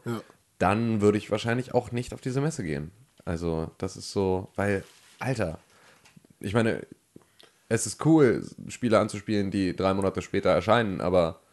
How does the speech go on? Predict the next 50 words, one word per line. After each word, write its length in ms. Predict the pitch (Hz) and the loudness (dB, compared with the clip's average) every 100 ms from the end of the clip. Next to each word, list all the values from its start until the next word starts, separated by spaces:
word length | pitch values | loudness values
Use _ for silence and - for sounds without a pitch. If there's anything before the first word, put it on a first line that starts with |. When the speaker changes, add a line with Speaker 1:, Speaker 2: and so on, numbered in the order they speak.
| _ _ - | _ _ -4
Speaker 2:
ob's 260 | 95 87 - | -2 -2 -4
das 220 | 82 - | -4 2
wert 240 | 87 117 | 2 4
ist, 220 | 82 78 78 | 0 -6 -8
ist 180 | 78 | -6
halt 200 | 78 76 | -4 -4
für 120 | - 87 | -4 0
mich 260 | 120 - | 0 0
dann 160 | 82 80 | -4 -4
eine 120 | 80 | -4
total 420 | - - 76 80 85 | -8 -8 -6 -6 -10
Speaker 1:
Ja, 140 | 110 113 | -8 -6
Speaker 2:
große 160 | 82 | -6
Speaker 1:
ja. 60 | 113 | -6
Speaker 2:
Frage. 280 | 110 82 76 - | -2 -2 -2 -4
Speaker 1:
Und 120 | 139 | -4
vor 220 | - 165 143 | 0 -2 2
allem 360 | 170 180 180 - - - - | 0 0 -4 -12 -20 -20 -10
sieht 340 | 120 165 196 | -4 -4 -2
man 180 | 165 139 | -2 0
halt, 500 | 127 143 156 156 - _ _ - | -2 -2 -4 -6 -20 _ _ -6
dass 480 | 147 151 - - _ _ _ _ _ _ _ | -4 -2 -6 -10 _ _ _ _ _ _ _
trotz, 440 | - 156 190 - - | -6 2 2 2 -2
dass 240 | 151 - | -2 0
man 140 | 151 | -2
als 180 | 131 127 | -2 -6
Presse 340 | - 180 175 151 | -4 -4 0 0
unterwegs 500 | 113 120 120 113 123 | 0 -2 -4 -6 -8
ist, 360 | 143 - - _ _ _ _ _ _ _ _ _ | -10 -10 -16 _ _ _ _ _ _ _ _ _
dass 160 | 156 147 | -8 0
man 120 | 160 | 0
halt 140 | 156 | 0
nicht 200 | 165 151 | -2 -6
viel 240 | - 175 156 | -4 0 2
mehr 360 | 151 151 143 | 4 2 0
gezeigt 540 | 123 139 - 214 262 - | -2 -6 0 0 -2 -6
bekommt. 540 | 139 - 107 98 - _ | -8 -4 -6 -6 -10 _
Speaker 2:
Ja. 180 | 120 120 | 4 4
Speaker 1:
Also 240 | 117 135 151 | 4 4 4
es 160 | - | 2
gibt 200 | 208 180 | -2 2
halt 220 | 185 175 | 4 4
zum 100 | 170 | 2
Beispiel, 260 | 170 165 165 | 0 2 0
ich 80 | 151 | 0
war 80 | 151 | 2
bei 120 | 147 | 2
two 140 | 151 | 0
K 260 | - 143 110 | -2 0 0
gestern 480 | 101 - 90 80 | -2 -8 -12 -14